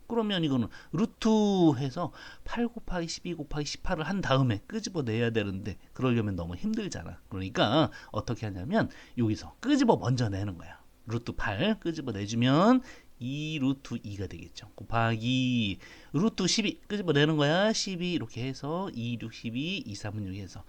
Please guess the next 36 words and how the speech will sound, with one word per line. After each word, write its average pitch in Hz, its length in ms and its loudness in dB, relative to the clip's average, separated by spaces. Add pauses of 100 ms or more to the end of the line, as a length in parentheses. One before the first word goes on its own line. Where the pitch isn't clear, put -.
(160)
이 151 160 0
루트 156 240 -4
삼 98 240 -8
이렇게 98 260 -10
끄집어 170 260 -6
내는 113 240 0
거야. 156 400 4 (280)
이 90 100 -10
루트 85 260 -12
삼 - 160 -16 (300)
곱하기 101 760 -4 (160)
십팔도 226 460 4
끄집어 190 320 0
내면 143 280 2
되겠지. 147 420 0 (300)
십팔도 196 720 -2
끄집어 180 260 -6
내보자. 120 920 6 (440)
이 143 280 -4
구 131 100 -2
십팔, 117 760 0 (960)
이 113 60 -4
구 101 80 -6
십팔, 185 340 -6
삼 214 240 -4
삼은 131 320 -6
구. - 120 -18 (240)
그쵸? - 280 -4 (200)
그래서 113 220 -8
삼이 180 260 -2
두 - 120 -6
개 123 100 2
곱해졌으니까 120 760 -2
삼 220 280 -2
루트 - 280 -4
이. - 60 -16